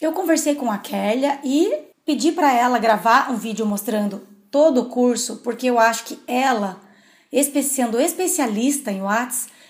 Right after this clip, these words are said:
vai explicar de uma maneira muito mais completa tudo que tem aqui dentro do curso.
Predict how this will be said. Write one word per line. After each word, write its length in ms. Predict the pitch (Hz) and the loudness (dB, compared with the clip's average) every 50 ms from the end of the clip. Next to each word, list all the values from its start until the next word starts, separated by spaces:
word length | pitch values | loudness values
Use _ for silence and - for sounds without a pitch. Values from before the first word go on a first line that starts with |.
| _ _ | _ _
vai 240 | - 208 226 240 247 | -6 -2 0 0 0
explicar 800 | 247 - - 240 214 214 - - 226 226 233 240 269 294 - - _ _ _ _ _ _ _ _ _ _ _ - | 0 -2 -6 -10 -10 -10 -6 -4 -2 -2 -2 -2 -6 -10 -16 -20 _ _ _ _ _ _ _ _ _ _ _ -14
de 100 | 185 226 | -8 -6
uma 140 | 220 233 226 | -4 -2 -2
maneira 340 | 226 226 233 233 233 240 | -2 -2 -4 -2 -2 -2
muito 400 | 226 233 240 285 330 349 370 349 | 0 2 4 4 4 4 4 4
mais 200 | 294 285 277 277 | 4 4 4 2
completa 680 | - - - 269 254 262 - 254 254 262 285 277 - 240 | 0 -2 -2 -2 0 0 0 2 2 2 0 -2 -4 -8
tudo 180 | 220 240 208 202 | -8 -6 -8 -8
que 120 | - 208 | -8 -8
tem 180 | 214 220 214 208 | -4 -4 -4 -2
aqui 100 | 208 220 | -4 -4
dentro 280 | 185 202 202 190 214 | -6 -6 -6 -6 -8
do 100 | 180 208 | -8 -8
curso. 500 | 208 - - 196 185 180 175 - - 175 | -8 -6 -8 -8 -8 -8 -10 -12 -12 -14